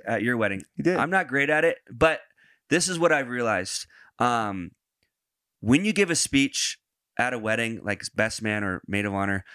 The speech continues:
Speaker 1: um, you don't really need to communicate how much you love that person and how much that person loves you. They already know that. That's why you're the best man.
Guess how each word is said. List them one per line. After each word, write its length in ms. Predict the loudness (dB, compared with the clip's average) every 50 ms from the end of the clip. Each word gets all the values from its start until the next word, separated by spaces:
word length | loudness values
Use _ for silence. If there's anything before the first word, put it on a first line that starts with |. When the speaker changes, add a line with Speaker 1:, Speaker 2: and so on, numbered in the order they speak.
| -20 -20 -20 _ _ -4
Speaker 1:
um, 440 | -2 -2 -2 -4 -4 -6 -8 -12 -16 -20 _ _ _ _ _ _ _ _ _ _ _ _ _ _ _ _ _ _ _ -6
you 240 | -2 0 0 2
don't 240 | 4 2 2 2 2
really 220 | 0 0 2 2 2
need 180 | 2 2 0 0
to 60 | -4
communicate 920 | -4 -2 0 0 2 2 4 4 4 2 2 0 2 2 2 0 0 -6 _ _ _ _ _ _ _ _ _ _ _ -8 -4
how 160 | -2 -2 0
much 280 | 0 0 -2 -2 -2 -2
you 80 | 2
love 260 | 4 4 4 4 2 2
that 200 | 0 0 0 -2
person 320 | -4 -4 -4 -2 -2 -2
and 80 | 0 0
how 120 | 0 -2
much 220 | -2 -4 -4 -2
that 140 | -2 -2 -2
person 260 | -2 -4 -6 -4 -2
loves 180 | -2 -2 0 2
you. 140 | 0 0 0 -2 -10 -20 -20 _ _
They 180 | 0 0 2 4
already 240 | 4 4 2 2 2
know 200 | 2 2 4 4
that. 200 | 4 2 2 0
That's 240 | -2 -4 -2 -2
why 120 | -2 -2 -2
you're 320 | -2 -2 -4 -4 -4 -6 -8 -8 -6
the 120 | -4 -2
best 260 | -2 -2 -4 -4 -8
man. 120 | -10 -10